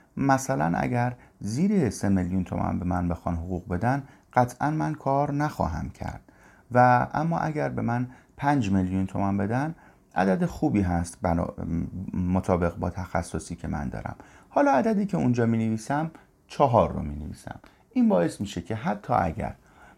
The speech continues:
اه، اون کر-، فردی که داره بررسی می‌کنه رزومه شما رو، چیزی که در ذهنش باشه اون حداقل باشه که، که خب شما هم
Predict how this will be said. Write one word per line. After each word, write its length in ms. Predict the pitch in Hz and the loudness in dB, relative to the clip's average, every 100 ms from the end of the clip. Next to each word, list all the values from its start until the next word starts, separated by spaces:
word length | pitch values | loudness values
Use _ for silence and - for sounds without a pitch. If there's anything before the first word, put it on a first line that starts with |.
| _ - | _ -10
اه، 380 | - 113 113 113 - | -2 0 0 0 -2
اون 180 | 170 185 | -2 0
کر-، 320 | 175 156 156 - | 0 0 -2 -2
فردی 360 | - 139 143 147 | 0 2 2 -4
که 140 | 131 | -4
داره 460 | 120 107 113 120 123 _ _ | -2 -2 -2 -2 -6 _ _
بررسی 640 | 120 120 120 120 120 - | 6 6 6 0 -2 -2
می‌کنه 600 | 180 90 - 80 80 80 - - _ 101 | 0 0 -2 -4 -4 -6 -10 -20 _ -2
رزومه 480 | 92 87 85 82 | 0 2 0 0
شما 400 | 80 - 82 82 | -4 -6 -4 -4
رو، 300 | 82 85 95 120 - - - 120 | -4 -6 -6 -10 -16 -20 -14 -4
چیزی 260 | - 196 196 | 0 2 2
که 120 | 147 | 4
در 200 | 120 107 | 6 4
ذهنش 400 | 101 104 104 101 | 2 -2 -4 -6
باشه 240 | 101 120 | -8 -4
اون 120 | 160 | -4
حداقل 680 | 135 117 110 104 101 110 135 | 0 0 2 4 4 2 -2
باشه 280 | 127 120 117 | -2 -4 -8
که، 60 | 110 | -10
که 140 | 117 | -8
خب 220 | - 101 | -4 -4
شما 320 | - 110 110 127 | -4 -4 -2 0
هم 300 | 113 104 | 0 -2